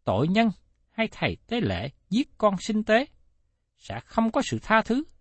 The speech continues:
nếu không có sự đổ huyết của con sinh tế. Vì thế ngày nay chỉ có huyết của Đấng Christ mới có thể tha thứ mọi tội lỗi. Sau khi giết con sinh tế, thầy tế lễ lấy huyết rưới trên bàn thờ. Huyết biểu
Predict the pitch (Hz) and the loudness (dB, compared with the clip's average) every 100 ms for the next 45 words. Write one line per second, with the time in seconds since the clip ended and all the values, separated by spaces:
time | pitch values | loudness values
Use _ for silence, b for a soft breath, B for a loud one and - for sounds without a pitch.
0 | _ 113 196 - 220 214 - 254 - 208 | _ -4 -2 0 0 0 -2 -4 -4 -6
1 | 214 - 147 - 277 - - 110 170 165 | -6 -6 -8 -4 -4 -4 -8 0 2 2
2 | - 165 170 202 - _ _ _ _ _ | 0 -4 0 -2 -2 _ _ _ _ _
3 | _ _ _ _ - 127 98 180 262 185 | _ _ _ _ 0 2 2 2 2 0
4 | 104 131 180 185 - 208 - 220 - _ | -2 0 0 0 -4 -6 -4 -4 -6 _
5 | 247 302 - 131 196 - 285 - _ - | -2 -2 -2 -2 -2 -2 -4 -4 _ -6
6 | 240 - - 202 - - 214 - - - | -4 -4 -6 -8 -12 -2 2 2 0 -4
7 | 247 285 139 90 - 110 107 104 - _ | -2 -2 -2 -4 0 0 2 0 -4 _
8 | _ _ _ _ _ _ _ _ - 226 | _ _ _ _ _ _ _ _ 0 2
9 | 220 - 226 220 302 - 226 185 220 214 | 2 0 0 0 0 0 0 2 0 4
10 | 220 311 - _ _ _ - 180 - 220 | 2 2 -6 _ _ _ -4 -4 -2 0
11 | 139 85 110 160 196 254 - 277 - - | 0 -2 -4 -2 0 0 -4 -8 -10 -4
12 | 233 302 277 226 156 127 - 147 135 _ | 0 0 2 2 2 2 4 4 2 _
13 | _ _ _ _ _ _ _ 247 330 120 | _ _ _ _ _ _ _ -4 -2 -2
14 | 120 | -2